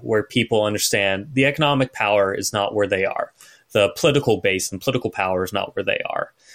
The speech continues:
So you get this situation where they already expect officials to ignore them, and then officials not doing more really just cements that view. And so by the time of summer, you had still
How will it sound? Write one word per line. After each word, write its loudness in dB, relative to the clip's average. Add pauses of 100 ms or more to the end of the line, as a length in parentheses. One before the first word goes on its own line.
So 0
you 2
get 2
this 0
situation 0
where 2 (160)
they 4
already 4
expect 0 (440)
officials 2
to 2
ignore 2
them, 0
and -2
then 0
officials 0 (320)
not 0
doing 2
more 0
really 4
just 0
cements -2
that -2
view. -4 (320)
And 0
so 2
by 4
the 4
time 0
of 2
summer, 0
you 4
had 0
still 2